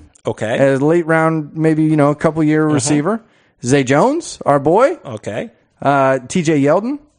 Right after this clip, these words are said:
Speaker 1: Okay.
Speaker 2: I'm thinking that he may land in Tampa Bay. Um, Will Dissly took a shot, long shot. This is when it starts to
Speaker 1: Mm-hmm.
Speaker 2: thin out, right?
Speaker 1: Yes.
Speaker 2: Uh, Chris Thompson.
Speaker 1: Mm-hmm.
Speaker 2: Uh, then I got the defense, Denver. Marquise Lee.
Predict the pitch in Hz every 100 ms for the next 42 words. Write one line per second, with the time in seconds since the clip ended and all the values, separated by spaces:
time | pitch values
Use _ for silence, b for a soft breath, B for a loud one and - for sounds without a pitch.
0 | - - 104 123 226 - 131 123 170 147
1 | 151 147 135 160 160 151 151 151 147 131
2 | 151 127 131 208 302 302 _ _ _ _
3 | _ _ - 143 139 135 131 127 120 -
4 | - - _ _ 139 156 127 175 - 226
5 | 262 269 _ _ - 147 139 160 143 156
6 | 165 160 175 160 180 185 190 165 - 160
7 | 135 139 165 156 131 107 120 135 - B
8 | B B B 143 143 - 147 - 160 175
9 | 190 - 226 269 _ 113 107 135 180 127
10 | 120 120 131 135 127 123 120 123 196 202
11 | 190 196 190 - 175 185 185 180 180 180
12 | - b b b b b 143 160 196 185
13 | 185 190 226